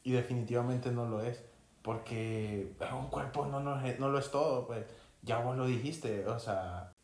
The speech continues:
si no, si no, si no tenés un mínimo nivel de cultura, si no tenés un mínimo nivel de conversación, o sea, me pasa a mí con una mujer, pues, si una mujer no,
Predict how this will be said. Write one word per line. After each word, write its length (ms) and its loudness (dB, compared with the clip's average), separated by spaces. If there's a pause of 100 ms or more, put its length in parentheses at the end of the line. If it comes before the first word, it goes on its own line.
si 260 -4
no, 400 4
si 200 -6
no, 400 0
si 120 -10
no 120 -4
tenés 280 -2
un 380 0
mínimo 360 2
nivel 300 2
de 140 2
cultura, 600 -2 (140)
si 120 -10
no 100 -2
tenés 240 0
un 180 0 (220)
mínimo 420 2
nivel 300 2
de 100 0
conversación, 720 -2 (540)
o 60 -14
sea, 400 -2
me 100 -2
pasa 300 6
a 40 2
mí 140 4
con 200 4
una 160 4
mujer, 340 2
pues, 240 2
si 140 -6
una 200 4
mujer 360 2
no, 400 2